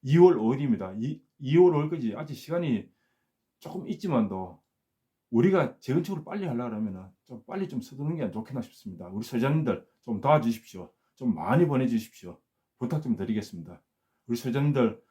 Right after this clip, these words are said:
추운 날씨에 늘 건강하시고 모든 하시는 일 잘 되시길 바라겠습니다. 우리 소유자님 고맙습니다. 임원 일 등들 열심히 하겠습니다. 고맙습니다.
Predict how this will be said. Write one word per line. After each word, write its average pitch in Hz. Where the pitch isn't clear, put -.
추운 175
날씨에 135
늘 123
건강하시고 147
모든 139
하시는 143
일 107
잘 -
되시길 117
바라겠습니다. 92
우리 120
소유자님 131
고맙습니다. 113
임원 165
일 151
등들 147
열심히 175
하겠습니다. 123
고맙습니다. 139